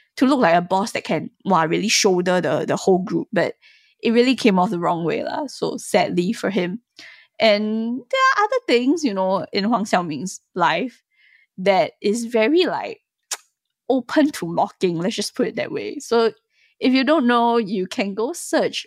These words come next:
I'm not gonna get into it because, uh, it, it's a little bit mean when I think about it sometimes, but you can go search for, um, on YouTube, the clip of Huang Xiaoming singing for the two thousand and eight Beijing Olympics.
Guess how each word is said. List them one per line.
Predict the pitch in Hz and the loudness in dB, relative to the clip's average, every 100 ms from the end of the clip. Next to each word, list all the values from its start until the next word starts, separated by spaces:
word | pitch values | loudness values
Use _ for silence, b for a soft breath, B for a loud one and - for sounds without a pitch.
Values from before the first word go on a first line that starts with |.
| - | -2
I'm | 226 254 | 0 4
not | 330 254 | 4 4
gonna | 262 202 | 0 2
get | 196 | 0
into | 185 - 196 | -2 -2 0
it | 185 - | 0 -2
because, | 202 233 233 240 - - | -2 0 0 -2 -10 -2
uh, | 160 156 165 160 - - _ _ _ _ - | 0 0 0 -2 -6 -10 _ _ _ _ -6
it, | - | -4
it's | - 302 | -2 0
a | 262 | 2
little | 247 247 | 4 4
bit | 226 208 | 4 2
mean | 196 190 | 0 -2
when | 185 180 | -2 -2
I | |
think | 190 180 | -2 -4
about | 160 160 | 0 -2
it | 220 | -2
sometimes, | 190 - 226 | -2 -2 0
but | 247 - - b b b b b _ _ _ _ - | 0 0 -2 b b b b b _ _ _ _ 0
you | 277 | 2
can | 285 311 | 4 4
go | 330 403 | 4 2
search | - 285 269 349 - - - | 0 0 2 2 -2 -12 -10
for, | - 202 180 185 - _ _ _ - | -2 2 2 0 -4 _ _ _ 0
um, | 185 160 160 - - - | 2 2 0 -6 -12 0
on | 214 208 | 2 2
YouTube, | 247 254 - 240 226 - | 2 0 2 2 2 -2
the | 185 196 | -2 -2
clip | - 330 - | 0 0 2
of | 180 185 - | 0 -2 -4
Huang | 185 | -4
Xiaoming | 233 233 175 175 190 | 0 0 0 -2 -6
singing | - - 190 190 190 240 311 | -6 -2 0 2 2 2 0
for | - 185 180 175 | 0 2 2 2
the | 175 170 - | 0 -2 -4
two | 247 | -6
thousand | - 175 202 | 0 0 2
and | 190 - | 0 0
eight | 190 - | -4 -2
Beijing | 170 - 170 170 | -4 -2 -2 0
Olympics. | 170 175 - 156 - - | 0 -2 -2 -2 -2 -14